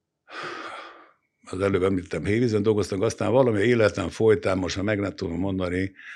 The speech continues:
ö, összekerültem egy másik vállalkozó sráccal, aki mondta, hogy nem tud befejezni egy melót, segítsek már be neki Zalaegerszegen. És akkor Zalaegerszegre elmentünk, elvállaltuk ezt a melót,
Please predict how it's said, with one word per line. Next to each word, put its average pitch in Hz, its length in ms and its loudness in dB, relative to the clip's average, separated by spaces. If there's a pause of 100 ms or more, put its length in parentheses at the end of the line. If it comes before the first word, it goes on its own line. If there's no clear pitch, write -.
(440)
ö, 92 320 0
összekerültem 90 760 0
egy 82 180 -2
másik 92 480 -2
vállalkozó 90 600 -2
sráccal, 104 680 0
aki 98 200 -6
mondta, 95 280 -4
hogy 90 100 0
nem 98 160 -2
tud 90 140 -8
befejezni 85 500 -4
egy 80 60 -4
melót, 92 300 -2
segítsek 80 460 -8
már 76 180 -10
be 80 100 -10
neki 85 220 -6
Zalaegerszegen. 78 1000 -8 (180)
És - 100 -12
akkor - 180 -12
Zalaegerszegre 78 960 -8 (380)
elmentünk, 87 640 -6
elvállaltuk 85 580 -4
ezt - 200 -8
a 85 60 -8
melót, 98 460 -4